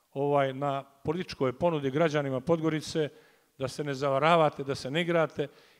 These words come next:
i da ne eksperimentišemo. Podgorica je preveliki zalogaj da bi bila poligon za bilo čije eksperimentisanje, a pogotovo u ovom jednom teškom i složenom ekonomskom trenutku u kojem živi Crna Gora. Prema tome,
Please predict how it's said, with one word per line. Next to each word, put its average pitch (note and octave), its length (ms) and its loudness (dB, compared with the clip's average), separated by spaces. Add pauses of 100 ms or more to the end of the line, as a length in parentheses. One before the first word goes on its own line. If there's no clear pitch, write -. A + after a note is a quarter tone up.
i E3+ 80 -6
da D#3+ 220 0
ne F3 180 -2
eksperimentišemo. D#3 840 -6 (960)
Podgorica D#3 520 2
je B2 60 -2
preveliki D3+ 520 -2
zalogaj D#3 460 0
da C3 120 -4
bi B2+ 100 -2
bila D3 300 -2
poligon C#3 560 -4 (400)
za B2+ 160 0
bilo C#3+ 280 2
čije C#3+ 300 2
eksperimentisanje, C#3+ 1000 -4
a A#2+ 80 2
pogotovo F3 680 4 (320)
u B2+ 80 0
ovom D3+ 200 2
jednom D3 260 -4
teškom D#3 500 0
i C3 40 -8
složenom C#3+ 580 -2 (640)
ekonomskom D3 560 0
trenutku C#3+ 360 -2
u - 20 0
kojem B2+ 240 -4
živi B2 500 -2
Crna B2 320 -4
Gora. G#2 220 -10
Prema D3 280 -2
tome, C3+ 340 0